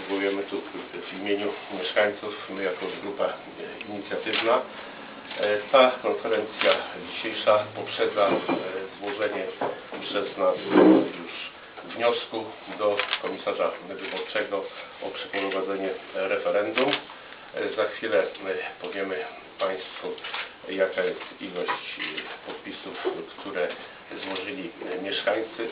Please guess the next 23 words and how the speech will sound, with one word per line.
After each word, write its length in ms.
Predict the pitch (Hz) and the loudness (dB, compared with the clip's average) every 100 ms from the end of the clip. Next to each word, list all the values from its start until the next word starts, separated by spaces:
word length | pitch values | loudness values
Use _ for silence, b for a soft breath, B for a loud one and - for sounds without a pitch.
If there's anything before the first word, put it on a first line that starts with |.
| - | 0
a 320 | 98 92 - | 0 0 -8
my 80 | 98 | -4
jako 200 | 95 92 | -4 -4
grupa 300 | 95 - 101 | -8 -4 -2
inicjatywna 600 | 95 98 - - 107 95 | -2 -2 -2 -2 -2 -4
w 100 | 92 | -6
ich 160 | 98 98 | -6 -8
mieszkań-, 300 | 87 98 95 - - 104 | -6 -2 -2 -4 -10 -6
w 40 | |
ich 300 | 127 - 104 | -6 -6 -8
imieniu, 320 | 101 104 101 | -4 -2 0
e, 640 | - - - - - - 90 92 90 - - | -4 -6 -12 -14 -14 -8 -4 -2 -4 -8 0
te, 120 | 107 | 2
e, 60 | 95 92 92 95 92 87 - | 2 2 -4 -4 -6 -8 -8
podpisy, 520 | 98 - 98 - 95 - - B B | -8 -8 -12 -8 -6 -8 -10 B B
e, 100 | - | -4
przekażemy. 680 | - - - 110 113 - 110 | 0 2 4 4 4 2 4
E, 100 | - - B B B B - 117 113 113 | 4 2 B B B B -6 0 2 0
w 180 | 110 - | -2 -8
dzisiejszym 640 | 131 - 131 - 123 - - B B | -4 0 2 0 -4 -4 -6 B B
spotkaniu, 520 | 110 113 117 110 101 98 - - 107 | -4 6 8 8 6 -4 -8 -6 -4
e, 60 | 101 | -4
uczestniczą, 840 | 101 101 101 - 101 98 101 | -6 -4 -4 -4 -6 -2 0